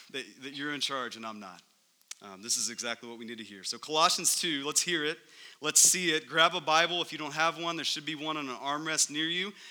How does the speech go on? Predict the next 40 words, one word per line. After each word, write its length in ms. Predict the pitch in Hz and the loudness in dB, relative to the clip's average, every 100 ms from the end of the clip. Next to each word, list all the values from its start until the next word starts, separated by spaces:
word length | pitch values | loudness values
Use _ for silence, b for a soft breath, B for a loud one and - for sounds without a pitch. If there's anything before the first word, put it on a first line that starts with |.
| B | B
Uh, 200 | - 110 | -6 -6
grab 320 | 110 135 165 165 | -4 4 4 4
your 120 | 160 | -4
phone. 500 | - 160 160 175 175 | -2 0 2 0 -2
You 60 | |
can 80 | 143 | -4
go 80 | 147 | -6
to 60 | 123 | -4
Bible 420 | 131 147 160 151 | 6 6 6 2
gateway 400 | 156 156 156 156 | 2 2 2 2
dot 220 | 143 120 | 2 0
com. 360 | 165 160 170 147 | -2 0 0 -2
You 60 | |
can 140 | 131 113 | -8 -4
download 460 | 139 151 160 151 | 0 0 0 -2
an 80 | 123 | 0
app. 340 | 120 147 202 - B B B | 2 2 2 -6 B B B
Uh, 400 | 123 117 113 113 | 0 2 0 -4
we 160 | 127 190 | 0 0
want 300 | 165 170 160 | 2 0 0
you 100 | 160 | -2
to 80 | 143 | 4
see 320 | - 165 170 | 4 4 0
Scripture 400 | - 170 160 165 | 0 -2 -4 -4
with 180 | 156 147 | -4 -4
your 120 | 143 | -4
own 200 | 147 156 | -2 0
eyes. 320 | 147 160 175 | 2 2 0
That's 200 | 143 143 | -4 -4
where 80 | 165 | -4
the 80 | - | -8
power 360 | - 139 151 160 | 0 2 2 0
is, 240 | 175 135 | -2 -2
is 180 | 120 117 | -4 -6
in 120 | 117 | -6
God's 360 | 113 131 147 143 | -2 0 0 -4
word, 220 | 160 151 | -8 -6
not 200 | 139 123 | -6 -4
my 180 | 123 110 | -6 -6
word. 220 | 98 | -10